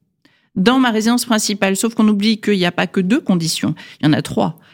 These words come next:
Il faut pas que je sois propriétaire de ma résidence principale dans les quatre dernières années. Donc, je colle pas, je coche pas les cases. Donc, c'est soit j'ai été propriétaire dans les quatre ans,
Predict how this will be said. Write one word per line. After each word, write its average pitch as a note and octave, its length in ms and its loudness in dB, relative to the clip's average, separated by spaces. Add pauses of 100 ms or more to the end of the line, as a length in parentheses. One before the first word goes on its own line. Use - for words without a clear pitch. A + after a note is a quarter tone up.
Il E3+ 100 -6
faut F#3 120 0
pas G3 160 0
que G#3+ 60 0
je G3+ 80 0
sois F#3+ 180 -2
propriétaire G3+ 640 0
de F#3+ 80 -2
ma D#3 120 2
résidence F#3 360 0
principale - 440 -2
dans G#3 120 2
les D#3+ 80 0
quatre G3 180 -2
dernières F3 320 0
années. D#3+ 300 -2 (600)
Donc, F3 180 0
je - 60 -6
colle E3 160 -2
pas, E3 240 -2
je - 120 -6
coche - 240 -2
pas D#3 100 0
les D3 100 -2
cases. - 380 -10 (420)
Donc, D#3+ 180 2
c'est E3+ 180 -2
soit G#3+ 520 0
j'ai F#3 100 0
été F#3+ 160 0
propriétaire F3+ 880 -2
dans C3+ 140 -4
les D#3 100 0
quatre D#3+ 360 -4
ans, D#3+ 200 -2